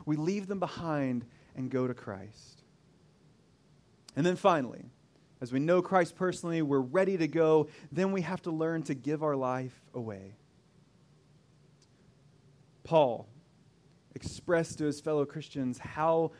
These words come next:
much he loved being with them, but how much more he wanted to be with Christ.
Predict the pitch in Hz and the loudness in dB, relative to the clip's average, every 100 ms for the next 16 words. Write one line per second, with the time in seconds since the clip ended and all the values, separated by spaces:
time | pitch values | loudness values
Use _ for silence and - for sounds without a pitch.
0 | - 151 165 165 - 156 147 165 143 127 | -12 -4 -4 -4 -6 -4 -2 -2 -4 -4
1 | 151 160 139 117 - 110 101 98 _ _ | -2 0 0 -2 -8 -14 -14 -16 _ _
2 | _ - - - - 127 160 170 - 151 | _ -20 -20 -18 -10 -4 -2 -2 -4 -2
3 | 165 170 156 143 135 139 131 127 127 117 | 2 2 2 0 -2 -2 -4 -4 -6 -6
4 | - 107 98 107 - - | -12 -16 -16 -20 -20 -20